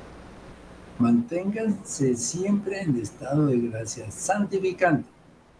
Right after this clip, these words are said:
y prepárense, prepárense para todo lo que Dios desea para ustedes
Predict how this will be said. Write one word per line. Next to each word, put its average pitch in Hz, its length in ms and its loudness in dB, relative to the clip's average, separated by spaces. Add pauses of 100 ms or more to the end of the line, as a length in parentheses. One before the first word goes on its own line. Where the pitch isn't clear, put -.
(760)
y 160 80 8
prepárense, 208 1000 2 (160)
prepárense 135 920 0 (800)
para 127 320 2
todo 147 220 -4
lo 160 200 2
que 110 120 -8
Dios 117 320 -2
desea 175 540 0
para 110 260 -4
ustedes 101 680 -8